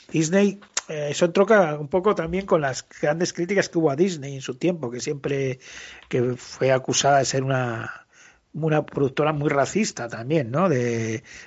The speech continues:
de hecho, siempre se comentaba que los primeros dobladores negros que trabajaron para Disney eran los, los que hacían de hienas en El Rey León.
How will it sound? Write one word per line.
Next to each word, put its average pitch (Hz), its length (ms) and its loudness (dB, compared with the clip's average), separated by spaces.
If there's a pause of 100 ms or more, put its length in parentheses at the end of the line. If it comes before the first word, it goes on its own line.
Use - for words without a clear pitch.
(120)
de 143 80 4
hecho, 131 160 4
siempre 156 240 4
se 165 80 0
comentaba 156 500 0
que 147 120 -4
los 135 160 -2
primeros 147 440 0
dobladores 147 520 -6
negros 147 320 -8
que 165 80 -8
trabajaron 147 480 -6
para 135 240 -4
Disney 151 360 -2
eran 143 300 -2
los, 127 260 -6 (340)
los 139 140 2
que 147 100 2
hacían 160 220 4
de 151 140 6
hienas 151 380 2
en 135 100 -4
El 131 100 -2
Rey 135 140 0
León. 139 320 0